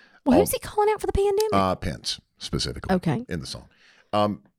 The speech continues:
Speaker 2: but we've talked about the number of artists,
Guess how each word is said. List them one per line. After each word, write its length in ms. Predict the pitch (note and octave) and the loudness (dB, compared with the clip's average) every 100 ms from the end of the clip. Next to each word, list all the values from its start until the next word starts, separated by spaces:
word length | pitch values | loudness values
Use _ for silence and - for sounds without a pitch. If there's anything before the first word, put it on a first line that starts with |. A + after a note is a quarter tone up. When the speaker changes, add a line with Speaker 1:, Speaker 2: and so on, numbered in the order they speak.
| _ _ _ _ | _ _ _ _
Speaker 2:
but 200 | F#2 G#2+ | 2 2
we've 300 | B2 A#2+ - | 2 0 -2
talked 380 | - E3 - - | -4 -4 -2 -2
about 440 | A2+ F2+ E2+ - | 2 4 4 2
the 80 | E2 | 0
number 280 | F2 G#2 F2 | 0 2 2
of 100 | D2 | 2
artists, 600 | D#2 F#2+ C#2 B1+ - - | 2 2 0 -4 -4 -6